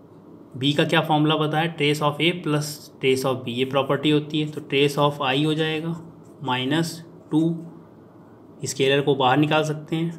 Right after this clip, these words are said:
trace of U U dash,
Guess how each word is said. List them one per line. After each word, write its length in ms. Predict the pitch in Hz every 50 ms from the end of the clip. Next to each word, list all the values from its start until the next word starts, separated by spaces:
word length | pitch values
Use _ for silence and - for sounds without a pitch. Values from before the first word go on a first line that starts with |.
| - - - - -
trace 340 | - - 139 139 143 143 - 139
of 180 | 139 160 170 165 - - - - - - - - - - - - - - - - - - - - - - - 131 117
U 160 | 139 147 165 175 175 170 - - 127 120
U 140 | 120 120 117
dash, 400 | 113 113 113 110 - - -